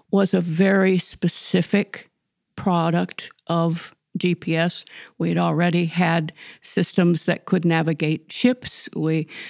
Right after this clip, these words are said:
in fact, my early jobs at Hughes were figuring out how best to integrate G P S into n-, aircraft carriers, into helicopters, into,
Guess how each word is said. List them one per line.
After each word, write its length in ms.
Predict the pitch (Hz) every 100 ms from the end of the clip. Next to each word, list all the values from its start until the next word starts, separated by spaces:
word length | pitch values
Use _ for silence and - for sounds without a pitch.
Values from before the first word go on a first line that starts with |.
| -
in 120 | -
fact, 320 | 165 196 170 -
my 360 | 160 160 165 - _ _
early 300 | 185 202 196
jobs 640 | 180 - 170 160 156 160 - - -
at 320 | 165 208 -
Hughes 640 | - - 156 147 151 - - - - -
were 320 | 165 175 165
figuring 560 | - - 196 202 185 170
out 260 | 170 170
how 220 | - 185
best 480 | 165 156 180 202 -
to 100 | -
integrate 720 | - 214 330 - 143 151 - - _ _ _ _ _ -
G 220 | - 175
P 220 | 151 156
S 300 | 160 165 - - - _
into 580 | 175 165 156 175 165 156 - - -
n-, 180 | 180 - _ _ -
aircraft 400 | 240 240 180 -
carriers, 640 | 185 156 143 139 143 151
into 240 | 156 156
helicopters, 960 | 180 262 247 190 202 170 - 160 143 147
into, 760 | 156 165 156 - 180 165 156